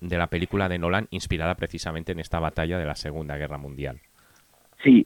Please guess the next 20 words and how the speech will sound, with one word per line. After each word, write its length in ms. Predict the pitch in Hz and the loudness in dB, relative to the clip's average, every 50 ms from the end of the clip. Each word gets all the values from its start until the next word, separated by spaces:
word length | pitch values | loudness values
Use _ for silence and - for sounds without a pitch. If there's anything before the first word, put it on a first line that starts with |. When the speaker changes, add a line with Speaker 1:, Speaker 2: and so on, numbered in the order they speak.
| - - | 6 6
Speaker 2:
sí, 140 | - 120 101 | 6 8 8
o 80 | 95 | 8
sea, 300 | 95 107 107 107 101 92 - - | 10 10 10 12 10 10 8 8
eh, 160 | 110 104 104 | 6 8 8
la 120 | 104 104 | 8 8
peli 200 | 104 127 123 127 | 10 10 10 12
de 60 | 131 123 | 12 12
Nolan, 220 | 123 131 135 120 | 12 12 10 10
que 80 | - 104 | 10 10
bueno, 160 | 101 110 104 92 | 10 10 10 8
que 80 | 98 | 6
es, 160 | - - - - | 2 2 0 0
que 80 | - | 0
es 60 | 80 - - - | 0 0 0 -2
una 560 | - - - - - 85 80 82 85 85 - - - - | 0 0 0 0 0 2 4 4 4 4 2 -2 -10 -8
brutalidad 800 | - 71 76 78 - 87 90 92 - 82 87 87 87 104 98 - - | -6 -6 -6 -4 -2 -4 -2 2 4 6 6 8 10 10 8 8 4
en 80 | 95 92 | 0 -2
sí 120 | - - | 2 6
misma, 380 | 95 107 110 101 107 107 104 - - - - - - - - - _ | 8 8 10 10 10 8 8 6 2 -4 -8 -8 -8 -10 -14 0 _
eh, 560 | - 104 104 101 98 98 - - - - 90 | 8 10 12 12 12 12 12 10 10 10 8